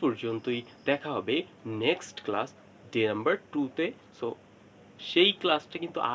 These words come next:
আরও মজাদার এবং আরও অনেক কিছু আমরা শিখবো সেই ক্লাসে। So don't miss the class। And তুমি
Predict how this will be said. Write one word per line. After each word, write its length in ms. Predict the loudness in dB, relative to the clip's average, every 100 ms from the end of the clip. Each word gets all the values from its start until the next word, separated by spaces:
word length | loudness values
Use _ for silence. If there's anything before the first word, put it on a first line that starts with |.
| 2
আরও 240 | 4 4 4 2 -8 -16 -6 0
মজাদার 680 | 0 0 0 -2 -2 -2 -2 -2 -2
এবং 200 | 2 2 2 -2 -4 0
আরও 140 | 2 2 4 6
অনেক 180 | 8 6 4
কিছু 160 | -2 0
আমরা 140 | 2 0 0
শিখবো 300 | -2 0 -4 -4 -10
সেই 220 | 2 4 4 0
ক্লাসে। 380 | 0 0 -2 2
So 80 | 2 2 -6 -20 -20 -20 -20 -20 0 4
don't 400 | 6 6 4 -4 -20 -20 -12 -4
miss 200 | -2 -4 -2
the 80 | -2 0
class। 280 | -2 -2 -2 -12 -20 -20 -20 -20 -20 -20 -20 -20 -20 -20 2 8 8
And 140 | 6 0 -10 -20 -20 -20 -20 -20 -20 -20 -20 -20 -20 -20 -20 -20 -20 -20 -20 0
তুমি 180 | 4